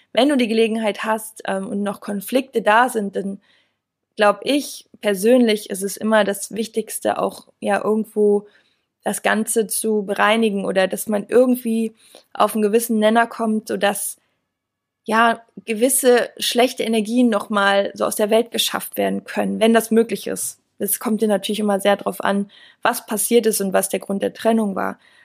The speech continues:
Aber dieses Bereinigen, und wenn du das mit der Person nicht selber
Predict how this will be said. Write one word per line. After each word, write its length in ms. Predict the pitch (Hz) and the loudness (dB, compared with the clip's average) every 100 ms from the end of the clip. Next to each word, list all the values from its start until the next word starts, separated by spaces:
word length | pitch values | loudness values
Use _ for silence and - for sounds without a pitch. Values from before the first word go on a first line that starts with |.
| _ - | _ -2
Aber 200 | 202 208 | 0 0
dieses 640 | 208 - 208 208 202 - | -2 -4 0 2 0 -2
Bereinigen, 720 | - 202 208 214 208 190 196 | -6 0 2 2 2 -2 -6
und 160 | 190 - | -6 0
wenn 160 | 214 | 0
du 80 | 226 | 2
das 320 | 208 - - _ _ _ - | -2 -6 -8 _ _ _ -6
mit 180 | 214 208 _ - | -4 -4 _ 0
der 160 | 220 226 | 4 4
Person 480 | 233 208 220 220 214 | 2 -2 2 2 0
nicht 180 | 208 | -2
selber 580 | 220 214 214 208 220 208 | 2 2 4 2 0 -6